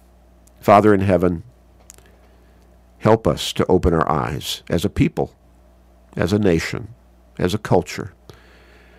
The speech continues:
to see the self-destructive direction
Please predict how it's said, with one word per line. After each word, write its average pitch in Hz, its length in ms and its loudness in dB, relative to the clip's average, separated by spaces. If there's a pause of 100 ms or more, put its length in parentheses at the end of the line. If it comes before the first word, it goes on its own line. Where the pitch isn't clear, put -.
(180)
to 110 100 4
see 117 440 4
the 95 140 -6
self-destructive 110 840 2
direction 92 720 -2